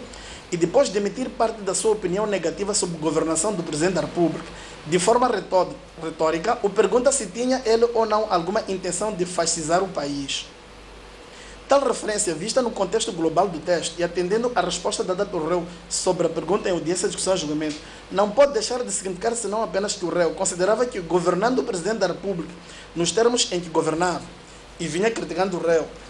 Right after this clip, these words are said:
não havia como o Estado moçambicano deixar de ganhar feições de um Estado fascista. A imputação de tal fato pode deixar qualquer que seja o visado com a impu-, com a imputação muitíssimo irritado, incomodado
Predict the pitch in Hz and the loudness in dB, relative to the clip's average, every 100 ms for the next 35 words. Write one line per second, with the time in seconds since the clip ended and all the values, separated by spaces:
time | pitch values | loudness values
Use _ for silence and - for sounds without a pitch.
0 | - 180 214 180 185 277 277 254 254 - | 0 4 6 4 4 4 4 0 0 2
1 | 240 226 226 190 175 214 190 180 214 226 | 2 2 0 -2 0 -2 -2 -2 0 0
2 | 175 165 170 208 220 185 165 - 208 175 | 0 0 2 2 0 -2 0 0 -2 -2
3 | 170 202 190 190 185 175 160 - 190 180 | -4 0 0 0 -2 -2 0 -2 -2 -4
4 | - 135 - - - - - - - - | -6 -10 -14 -20 -20 -12 -10 -10 -10 -12
5 | - - - - - - - - - - | -12 -12 -12 -12 -14 -14 -14 -12 -12 -12
6 | - - - - - - - - 190 175 | -18 -20 -20 -20 -20 -20 -20 -10 -2 2
7 | 202 202 208 202 285 262 185 233 226 175 | 2 0 0 4 4 4 2 0 2 -2
8 | - - 247 247 202 196 220 226 - 190 | 0 0 0 2 0 2 2 0 2 2
9 | 175 240 240 220 202 202 220 165 156 180 | 4 0 0 -2 -4 -2 -2 -2 -2 -2
10 | 185 190 170 170 - - 160 151 156 147 | -2 -4 -4 -6 -12 -6 -4 -4 -6 -2
11 | 175 185 196 220 233 247 - 175 165 180 | -2 0 -2 -2 -2 -4 0 0 2 2
12 | 170 131 - - - - - - 165 160 | 2 0 -10 -20 -20 -20 -20 -10 -8 -4
13 | 165 160 196 226 | 0 4 4 4